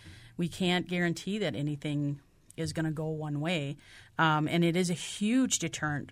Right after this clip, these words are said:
for people to follow through with a divorce or with a restraining order or with any kinda, you know, custody or anything like that. And again, you have to remember when it's domestic violence that there's been so many threats and many of them already carried out.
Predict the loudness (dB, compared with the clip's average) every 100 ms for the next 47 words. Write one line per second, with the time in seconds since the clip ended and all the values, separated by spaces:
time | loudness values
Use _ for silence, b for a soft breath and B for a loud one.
0 | -14 -4 -4 -2 -6 -4 -6 -6 -6 0
1 | 2 0 -4 -4 -2 -2 -4 -8 -8 -6
2 | -4 -4 -4 -4 -4 -4 -4 -6 -6 -6
3 | -4 -2 -2 -2 -2 -2 -2 -2 -2 -2
4 | -4 -4 -4 -4 -6 -6 -8 -6 -4 -4
5 | -6 -6 -6 -4 -4 -4 -4 -4 -2 -4
6 | -6 B B B 0 2 4 6 6 4
7 | 2 0 0 0 0 0 0 -2 -2 -2
8 | -2 -2 -4 -4 -2 -2 -4 -6 -4 -4
9 | -2 0 2 2 0 -2 -4 -4 -4 0
10 | 0 2 2 2 2 2 2 -2 -4 -2
11 | 0 -2 -4 -10